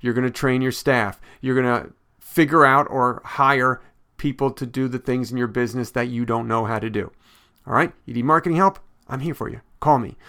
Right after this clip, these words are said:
You need help with, uh, you know, like, the layout of your thing, you're gonna call an architect who specializes in this, all right? You wanna have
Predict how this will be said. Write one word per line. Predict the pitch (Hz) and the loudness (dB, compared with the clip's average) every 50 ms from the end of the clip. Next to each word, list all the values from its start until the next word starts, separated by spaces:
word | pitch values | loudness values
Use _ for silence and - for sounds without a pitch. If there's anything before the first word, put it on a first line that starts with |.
| - - - - - _ - | -20 -20 -20 -20 -20 _ -6
You | 127 131 131 | -4 -2 -2
need | 127 127 127 120 | -2 -2 -4 -4
help | 123 120 110 123 135 127 123 123 - - - | -6 -10 -6 -2 0 0 0 0 -4 -16 -18
with, | - 139 120 117 117 113 - _ - | -8 -4 -2 -2 -2 -4 -10 _ -12
uh, | - 107 104 110 113 113 - - - - - | -10 -6 -6 -6 -6 -6 -8 -10 -12 -14 -14
you | 135 113 | -12 -8
know, | 107 110 120 | -6 -6 -6
like, | 110 104 101 104 101 - - _ _ _ _ _ _ - | -6 -6 -8 -8 -8 -12 -20 _ _ _ _ _ _ -8
the | 113 107 107 | -6 -6 -2
layout | 107 123 123 127 131 135 | 0 0 2 2 2 2
of | 139 135 131 | 2 0 0
your | 143 143 | -2 -2
thing, | 143 170 190 | -2 -2 -4
you're | 175 139 | -2 -2
gonna | 139 139 | -2 -4
call | - - 143 139 135 139 139 - | -2 0 0 0 0 0 -4 -4
an | - 139 139 139 143 139 139 | -4 -4 -4 -4 -4 -6 -4
architect | 147 180 180 143 - - - - _ | -4 -4 -4 -4 -8 -12 -16 -18 _
who | - - - 120 123 120 | -14 -10 -6 -4 -4 -4
specializes | 113 127 - - - 170 151 139 151 139 131 104 131 | -4 -6 -12 -4 -4 -4 -2 0 0 0 0 0 -2
in | 104 101 | -6 -6
this, | 101 90 87 - - | -8 -8 -12 -8 -4
all | 113 | -2
right? | 120 143 143 139 - - - - - _ _ | 0 0 -2 -4 -10 -20 -20 -20 -20 _ _
You | - 123 127 | -6 -4 -2
wanna | 135 139 143 147 143 | 0 2 2 2 2
have | 117 139 143 135 135 131 117 | 0 -2 -2 -2 -2 -4 -6